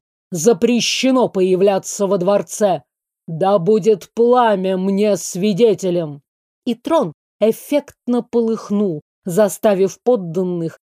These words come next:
нахвататься желтых зайчиков. Проморгавшийся лорд занес было гневно трость, чтобы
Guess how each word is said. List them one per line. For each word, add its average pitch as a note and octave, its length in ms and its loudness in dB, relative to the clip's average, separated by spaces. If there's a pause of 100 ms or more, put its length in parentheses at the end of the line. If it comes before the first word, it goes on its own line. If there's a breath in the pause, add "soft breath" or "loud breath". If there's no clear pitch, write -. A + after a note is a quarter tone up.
(100)
нахвататься A3 960 2
желтых F#3+ 520 0
зайчиков. G#3 640 -2 (180)
Проморгавшийся B3 880 0
лорд C#4 320 0
занес B3+ 500 0
было B3+ 380 2
гневно A#3 580 0
трость, D4 460 0
чтобы B3+ 460 0